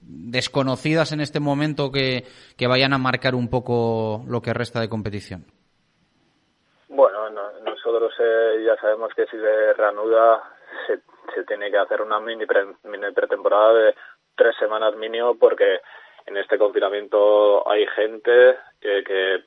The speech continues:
Speaker 2: por, por lo, por lo general que no tenga jardín ni, ni espacio pa correr, nada de, nada de físico ni,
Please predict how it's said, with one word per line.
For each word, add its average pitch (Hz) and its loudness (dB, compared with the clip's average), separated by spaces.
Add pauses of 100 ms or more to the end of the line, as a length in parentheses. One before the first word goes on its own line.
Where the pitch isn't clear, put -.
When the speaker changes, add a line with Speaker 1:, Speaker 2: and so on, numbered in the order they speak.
Speaker 2:
por, 95 -4 (220)
por - -2
lo, 95 -2 (440)
por 98 -4
lo 98 -2
general 98 0
que 107 2
no 107 -2 (100)
tenga 104 0
jardín 107 -2
ni, 107 -4 (220)
ni 107 -6
espacio 101 0
pa 95 2
correr, 113 2 (320)
nada 107 -2
de, 101 -2 (120)
nada 104 0
de 101 -2
físico 123 0
ni, 110 -6